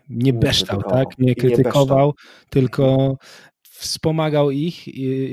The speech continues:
Speaker 1: i inspirował do dalszej pracy i do dalszych działań w tym określonym kierunku.
Speaker 2: Dokładnie. A potem się wi-, wiadomo, jak to jest wszędzie.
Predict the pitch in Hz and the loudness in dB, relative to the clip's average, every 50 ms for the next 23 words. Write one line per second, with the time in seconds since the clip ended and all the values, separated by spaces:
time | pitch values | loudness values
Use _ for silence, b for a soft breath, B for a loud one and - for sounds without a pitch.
0 | 127 - 123 - - 147 156 156 151 - - 165 156 151 139 131 147 143 139 143 | -10 -12 -14 -12 -10 -8 -6 -6 -6 -4 -2 0 2 2 2 2 2 2 2 2
1 | 131 135 131 127 - 143 135 - - 131 123 - - - 127 123 123 127 - 120 | 2 2 0 0 0 0 0 0 0 -2 -2 -2 -2 -2 -2 0 0 -2 -4 -4
2 | 123 127 123 127 123 123 - - 127 123 120 - - - _ - - - 117 117 | -2 -2 0 0 0 0 -2 -2 -2 -4 -4 -4 -8 -18 _ -20 -18 -14 -6 -2
3 | 123 127 117 113 110 110 110 113 113 - _ _ - - 123 120 117 - 123 120 | 0 0 0 0 0 -2 -2 -4 -6 -8 _ _ -8 -6 -4 -4 -4 -4 -4 -6
4 | - 123 113 113 113 110 - 113 104 98 92 92 _ _ _ _ _ _ - 110 | -4 -4 -4 -4 -4 -4 -6 -6 -6 -6 -10 -14 _ _ _ _ _ _ -12 -10
5 | 117 113 - 104 98 92 90 87 - - - _ _ _ _ _ _ _ - - | -10 -8 -6 -6 -6 -6 -8 -10 -16 -18 -20 _ _ _ _ _ _ _ -12 -8
6 | - 151 151 208 202 180 - 180 - 117 135 135 123 120 - 123 127 113 139 135 | -8 -6 -6 -6 -6 -6 -4 -6 -6 -4 -4 -4 -4 -4 -4 -4 -4 -4 -4 -4
7 | 135 123 117 110 - - 117 101 - - - - 165 131 107 87 90 98 | -4 -4 -4 -4 -4 -6 -10 -10 -10 -10 -10 -8 -8 -8 -6 -6 -6 -8